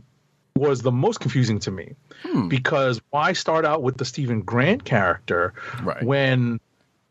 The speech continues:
Speaker 1: you know, the whole point of the Stephen Grant character is to show how Moon Knight is able to finance his activities.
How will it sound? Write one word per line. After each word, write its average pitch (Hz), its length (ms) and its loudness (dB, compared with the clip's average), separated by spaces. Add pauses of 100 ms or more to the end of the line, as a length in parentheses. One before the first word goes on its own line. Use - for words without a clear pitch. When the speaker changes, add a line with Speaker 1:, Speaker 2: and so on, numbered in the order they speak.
(400)
Speaker 1:
you 156 140 2
know, 120 340 2
the 123 120 -2
whole 170 160 2
point 254 320 -2
of 202 60 2
the 151 80 0
Stephen 143 260 0
Grant 131 220 0
character 123 320 0
is 120 120 -4
to 127 80 -4
show 135 420 2
how 135 640 -2 (100)
Moon 135 340 2
Knight 123 200 2
is 113 180 0
able 120 280 0
to - 120 -6
finance 117 680 0
his 107 260 -2
activities. 92 720 -2